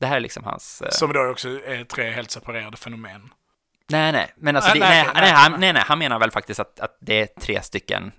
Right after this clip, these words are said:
Speaker 1: underkategorier till ideologi då, liksom. Så
Speaker 2: Mm,
Speaker 1: han,
Speaker 2: okej.
Speaker 1: det är väl fair att han klumpar ihop det på något sätt, liksom.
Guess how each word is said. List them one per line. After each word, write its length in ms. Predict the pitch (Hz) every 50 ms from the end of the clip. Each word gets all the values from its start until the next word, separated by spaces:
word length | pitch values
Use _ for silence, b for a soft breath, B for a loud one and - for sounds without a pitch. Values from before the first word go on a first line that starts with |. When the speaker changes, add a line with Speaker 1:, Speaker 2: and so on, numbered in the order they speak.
| _ _ _ _ -
Speaker 1:
underkategorier 640 | 120 113 101 110 - - 90 - 104 98 101 101
till 200 | - - 98 -
ideologi 480 | - 92 95 98 92 - 107 107 104 101
då, 100 | - -
liksom. 240 | - - - - 139
Så 60 | 135
Speaker 2:
Mm, 120 | - - 113
Speaker 1:
han, 80 | 156
Speaker 2:
okej. 140 | - - 117 B B B B B B B
Speaker 1:
det 160 | - 107 120
är 60 | 127
väl 80 | 127 123
fair 260 | - - - 95 90
att 80 | 98 -
han 120 | - 107
klumpar 260 | - - 104 - -
ihop 160 | 104 95 - -
det 80 | 110
på 80 | - -
något 80 | 113
sätt, 140 | 107 - -
liksom. 180 | - - 123